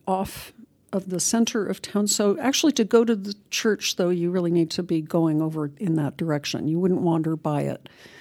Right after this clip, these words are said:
on your way to the beach. But I have watched parishioners go in and out. They never look up. No one salutes. And I have asked local shopkeepers,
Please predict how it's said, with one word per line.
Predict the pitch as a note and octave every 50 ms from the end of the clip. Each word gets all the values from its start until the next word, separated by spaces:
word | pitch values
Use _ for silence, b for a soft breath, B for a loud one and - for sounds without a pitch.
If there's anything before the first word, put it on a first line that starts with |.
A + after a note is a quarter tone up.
| B B B B B B B B B
on | F3+ F3 D#3
your | D#3
way | D3+ D3 C#3+
to | D3
the | C#3+ C#3+
beach. | - A#2 - - - - - - - - _ B B B B B B B B B B B B B B
But | - G3+ C#4 C#4+ C#4 -
I | B3 B3 A#3+
have | C4+ B3+ A#3+
watched | B3 A#3+ A3+ A#3 - - - - - -
parishioners | - - A#3 A3 A#3 A#3 - - - A#3+ A3 G#3+ G3
go | - A3 G3+ G3 F3+
in | G3 F#3 F#3
and | F#3 F3+
out. | E3+ F3+ F3+
They | - A3
never | A#3 B3 A#3+ G#3 G#3 G#3+ G#3+
look | G3+ F#3 G3 G3+ - -
up. | F3 F3 F3 F3+ F3+ - F3+
No | F3+ G3+ A3+ B3
one | B3+ A#3+ A#3 A3 G#3
salutes. | G3+ - - G3 F#3 E3+ F3+ E3+ E3+ E3+ - - - - -
And | G#3+ G3+ G#3+
I | G#3+ A#3
have | A3+ A#3+ A#3+ A#3 - - -
asked | B3+ C#4+ E4 D#4+ B3+ F#3+ - - - - - -
local | G3 G3 F#3+ F#3+ F#3+ - - - F#3 F3+ F3+ F3 E3+ E3+ F3+
shopkeepers, | F3+ - - C#4+ D4+ C#4+ - - C#4 A#3+ - - G#3+ G#3 G3+ G3+ G3+ G3 G3 -